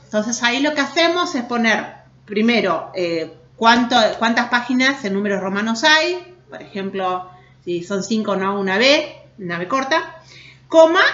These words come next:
y el número de páginas en número arábigo,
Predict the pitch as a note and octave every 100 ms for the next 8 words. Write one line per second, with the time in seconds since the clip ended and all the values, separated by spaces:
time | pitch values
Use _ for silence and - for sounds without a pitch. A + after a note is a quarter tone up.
0 | - B3+ D#4 D4 A#3+ C#4 D#4 D#4 C#4+ C#4+
1 | C#4 D#4 D4+ F4 - - - - G#3 G#3
2 | G#3+ A#3+ B3+ C4 C4+ - G3 F#3+ E3+ D3
3 | C#3